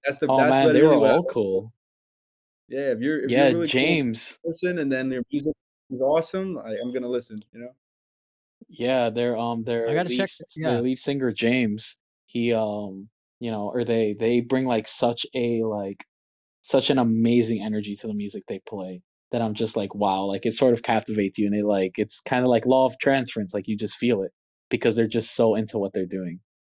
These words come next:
Speaker 2: and I'm just like, "Wow," like, how do you have that much raw energy? <laughs> It's amazing.
Speaker 3: I
Speaker 1: Yeah,
Speaker 3: feel
Speaker 1: that's
Speaker 3: like
Speaker 1: crazy, man.
Speaker 3: Philly bands are just a different breed, man. They are, they're so sick. Like,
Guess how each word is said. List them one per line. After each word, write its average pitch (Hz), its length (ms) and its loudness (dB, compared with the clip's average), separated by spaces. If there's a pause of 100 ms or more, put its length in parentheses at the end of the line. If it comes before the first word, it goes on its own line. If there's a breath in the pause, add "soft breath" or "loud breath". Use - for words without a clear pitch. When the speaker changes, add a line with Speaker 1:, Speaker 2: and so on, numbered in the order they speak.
(440)
Speaker 2:
and 110 100 -2
I'm 104 80 -2
just 104 180 -6
like, 95 140 0
"Wow," 87 280 0
like, 113 160 2
how 143 160 0
do 147 60 6
you 151 60 4
have 143 180 0
that 131 160 4
much 135 200 2
raw 123 160 6
energy? 107 540 2
<laughs> - 480 -8
It's 180 140 -4
amazing. 110 580 0 (1400 loud breath)
Speaker 3:
I 131 40 4
Speaker 1:
Yeah, 131 100 6
Speaker 3:
feel - 20 -
Speaker 1:
that's 208 120 4
Speaker 3:
like 202 200 0
Speaker 1:
crazy, 110 60 -14
man. 113 120 -16
Speaker 3:
Philly 160 240 2
bands 123 420 0
are 117 80 -6
just 110 340 -8
a 113 60 -12
different 110 380 -8
breed, 104 300 -10
man. 98 440 -10
They 120 160 -6
are, 113 320 -8 (120)
they're 123 140 -8
so 113 340 -8
sick. 101 380 -12
Like, 127 220 -8